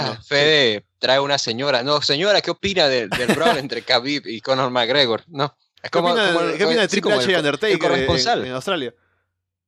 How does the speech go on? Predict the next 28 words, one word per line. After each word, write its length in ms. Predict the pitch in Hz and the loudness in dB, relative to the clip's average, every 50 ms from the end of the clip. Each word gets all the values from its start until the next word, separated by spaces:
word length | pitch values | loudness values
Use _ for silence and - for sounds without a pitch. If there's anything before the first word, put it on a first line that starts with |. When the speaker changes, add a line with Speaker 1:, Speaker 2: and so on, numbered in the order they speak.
| _ _ _ | _ _ _
Speaker 2:
Claro, 380 | - 202 202 214 196 226 208 143 | 0 2 2 2 4 4 4 4
es 140 | 131 131 | 4 4
el, 100 | 160 165 | 4 2
el 220 | 160 143 156 143 127 | 4 4 2 0 2
corresponsal, 580 | - 135 127 127 - - 123 120 113 - 190 190 | 0 2 2 2 -2 -2 -6 -4 0 2 2 2
al 120 | 143 113 | 2 0
fin 180 | 104 - 127 131 | -4 -6 -8 -8
y 60 | 131 | -10
al 80 | 127 127 | -8 -4
cabo. 320 | - 202 185 90 - _ _ _ _ _ _ _ _ _ _ _ _ _ _ | -2 -2 -2 -2 -4 _ _ _ _ _ _ _ _ _ _ _ _ _ _
Speaker 1:
Sí, 180 | - 160 165 | -4 -4 -4
sí, 120 | - 131 107 | -2 -4 -10
sí. 180 | 107 101 104 _ _ _ _ _ _ _ _ _ _ _ _ _ _ _ _ _ - | -10 -12 -14 _ _ _ _ _ _ _ _ _ _ _ _ _ _ _ _ _ -10
Entonces, 200 | - 165 180 170 | -4 -2 -2 0
¿había 180 | 160 180 202 208 | 2 0 0 2
para 140 | 202 180 156 | 2 0 0
cerrar 240 | 135 151 156 180 180 | 0 0 0 0 2
la 80 | 185 165 | 2 2
idea 300 | 147 143 156 175 170 165 | 2 2 2 2 2 0
que, 140 | 143 135 | 0 -4
que 200 | 120 - - 135 | -6 -4 -6 -6
tenías, 300 | 120 113 117 135 147 151 | -4 -4 -4 -2 -2 0
Walter, 260 | 131 143 151 160 180 143 | 0 0 0 0 0 0
o 40 | |
ya, 180 | 120 123 131 113 | 2 2 0 2
ya 140 | 123 127 131 | 2 2 4
la 120 | 131 127 117 | 4 2 0
perdiste? 460 | 110 98 104 107 - - 92 98 | 0 -6 -6 -8 -10 -12 -14 -18